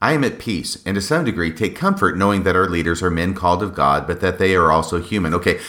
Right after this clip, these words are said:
so here comes the switcheroo, right? When it's been pointed out that leaders who claim revelation and are prophets of God within the L D S tradition, like Brigham Young, teach things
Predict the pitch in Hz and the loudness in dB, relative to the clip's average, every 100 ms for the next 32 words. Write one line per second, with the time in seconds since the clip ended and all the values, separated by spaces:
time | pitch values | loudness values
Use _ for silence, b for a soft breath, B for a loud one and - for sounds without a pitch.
0 | B - 247 185 190 135 120 120 B B | B 0 2 2 0 0 0 -2 B B
1 | 131 - 113 110 98 95 92 71 73 80 | -4 0 -2 0 0 2 2 2 0 -2
2 | B B B 117 113 117 117 156 160 123 | B B B -2 0 -2 -2 0 0 0
3 | 113 110 110 101 92 127 113 90 - 98 | 2 0 0 -4 0 0 2 0 -2 -6
4 | - 117 110 101 90 85 131 120 92 76 | -2 0 2 2 0 2 2 2 -2 -2
5 | 87 87 - 123 127 117 104 - 104 107 | 0 0 2 2 2 -2 -4 -2 2 2
6 | 87 - 98 98 87 87 87 80 - - | 2 0 0 2 2 2 2 0 0 -2
7 | 85 110 104 80 76 73 87 85 95 87 | 2 2 2 -2 -2 0 0 2 0 0
8 | 82 - 170 - - 69 60 | -2 -4 -4 -4 -4 -4 -4